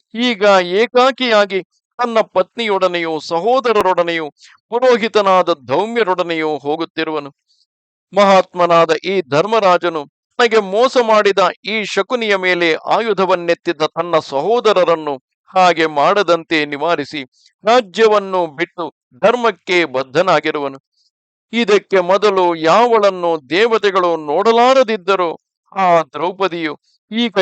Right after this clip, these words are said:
ಎಲ್ಲ ಜನರ ದೃಷ್ಟಿಗೆ ಬೀಳುತ್ತಾ ರಾಜಬೀದಿಯಲ್ಲಿ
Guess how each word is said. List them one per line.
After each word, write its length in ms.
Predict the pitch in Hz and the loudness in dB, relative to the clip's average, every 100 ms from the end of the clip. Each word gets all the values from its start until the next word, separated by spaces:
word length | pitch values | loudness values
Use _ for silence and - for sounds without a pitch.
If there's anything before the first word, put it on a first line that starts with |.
| 170 | 2
ಎಲ್ಲ 280 | 160 220 226 196 170 | 0 0 2 2 2
ಜನರ 280 | 147 175 202 175 - | 0 0 2 2 0
ದೃಷ್ಟಿಗೆ 480 | 156 - 208 165 160 | -8 -8 -8 -2 -2
ಬೀಳುತ್ತಾ 560 | 127 143 175 160 165 147 127 _ _ - | -2 -6 -6 -4 -2 -2 -2 _ _ -8
ರಾಜಬೀದಿಯಲ್ಲಿ 1040 | 175 240 247 226 175 196 196 190 175 165 | 0 2 4 2 0 -4 -2 0 0 0